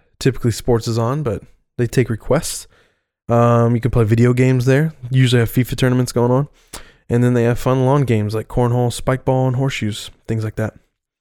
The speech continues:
Crossbar in Richardson has been featured on Fox four, Dallas Morning News, Dallasites, and of course yours truly, the Red Pegasus Podcast. Got to throw 'em in there. So if you're unaware now,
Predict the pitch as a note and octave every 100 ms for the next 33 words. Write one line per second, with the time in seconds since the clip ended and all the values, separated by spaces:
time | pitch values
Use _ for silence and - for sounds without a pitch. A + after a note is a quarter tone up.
0 | - - _ _ _ - C#3+ C3 - C#3
1 | C3 B2+ C3 D3 - C#3+ B2+ B2 A2+ A#2
2 | A2 - C3 C#3 B2 G#2 G#2+ - A2+ -
3 | - - C#3+ D3 D#3 C#3 B2 A#2 A#2+ A#2
4 | C3+ C#3 C3 C3 B2 A#2 - B2+ B2+ -
5 | G#2+ G#2+ - G#2+ G#2 - G#2 - - A2+
6 | A2+ A2 B2 A#2 - - - A#2 A#2+ B2
7 | - B2 C3 - - C3 A#2+ A#2+ A#2+ C3
8 | - - _ _ _ _ _ - D3+ D3
9 | D3+ D#3 D#3 D3 D3 C#3+ D3+ D#3+ E3 -